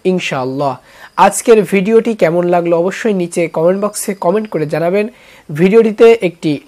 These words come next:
লাইক দিবেন, বন্ধুদের মাঝে শেয়ার করতে ভুলবেন না। আমার জন্য দোয়া করবেন যেন নিত্য নতুন ইসলামিক ভিডিও আপনাদের সামনে উপস্থাপন করতে পারি ইনশাআল্লাহ। দেখা হবে অন্য কোনো ইসলামিক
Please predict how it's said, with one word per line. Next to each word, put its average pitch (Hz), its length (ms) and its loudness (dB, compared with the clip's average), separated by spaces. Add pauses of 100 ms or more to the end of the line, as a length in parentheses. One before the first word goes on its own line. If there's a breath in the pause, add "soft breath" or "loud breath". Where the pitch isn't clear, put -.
(140)
লাইক 160 200 2 (120)
দিবেন, 208 240 2 (440 soft breath)
বন্ধুদের 220 440 4
মাঝে 214 220 2 (200)
শেয়ার 170 280 2
করতে 151 180 -6 (100)
ভুলবেন 120 380 -6
না। 104 80 -6 (360 soft breath)
আমার 202 300 4
জন্য 208 160 0 (240)
দোয়া 151 240 2
করবেন 185 280 2 (100)
যেন 180 120 4 (120)
নিত্য 190 200 -2 (100)
নতুন 220 200 0 (180)
ইসলামিক 220 380 0 (100)
ভিডিও 180 220 2 (520 loud breath)
আপনাদের 220 420 0
সামনে 175 240 -2 (200)
উপস্থাপন 156 440 -6 (100)
করতে 147 260 -8
পারি 202 140 0 (140)
ইনশাআল্লাহ। 120 560 -6 (520 soft breath)
দেখা 202 260 2
হবে 214 160 4 (160)
অন্য 214 120 0 (140)
কোনো 190 140 2 (220)
ইসলামিক 202 340 0